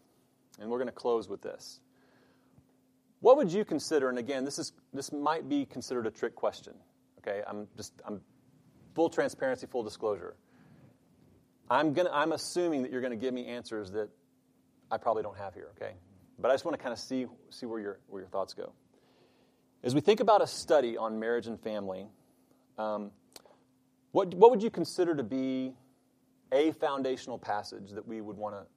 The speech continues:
center some of our thinking in? Or, or maybe a few foundational passages of Scripture that would just immediately come to mind to begin a study of marriage and family. Anybody have any thoughts they wanna throw out?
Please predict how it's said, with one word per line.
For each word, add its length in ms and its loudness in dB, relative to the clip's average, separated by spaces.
center 320 -8
some 220 -10
of 80 -6
our 100 -2
thinking 360 -14
in? 200 -18
Or, 200 2
or 160 -2
maybe 240 -4
a 40 -4
few 220 -4
foundational 560 -6
passages 720 -12
of 100 -12
Scripture 480 -8
that 120 -8
would 100 -10
just 180 -14
immediately 360 -8
come 200 -16
to 60 -14
mind 280 -18
to 80 -14
begin 460 -8
a 60 -10
study 540 -6
of 300 -10
marriage 220 -10
and 100 -18
family. 300 -16
Anybody 240 -10
have 140 -8
any 140 -14
thoughts 200 -6
they 40 -14
wanna 120 -14
throw 200 -8
out? 160 -12